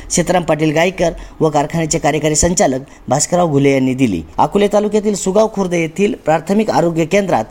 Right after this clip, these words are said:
अकोले तालुक्यातील शिक्षकांच्या भरीव योगदानातून साठ बेडचे ऑक्सिजनयुक्त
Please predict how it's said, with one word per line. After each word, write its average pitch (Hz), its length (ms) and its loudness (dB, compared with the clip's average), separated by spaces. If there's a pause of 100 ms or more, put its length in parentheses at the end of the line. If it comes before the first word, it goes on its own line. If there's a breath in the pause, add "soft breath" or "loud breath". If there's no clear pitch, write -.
(120)
अकोले 196 380 0
तालुक्यातील 196 500 0
शिक्षकांच्या 208 640 0
भरीव 170 320 2
योगदानातून 180 800 0 (380)
साठ 190 400 2
बेडचे 202 560 -4 (640)
ऑक्सिजनयुक्त 202 800 2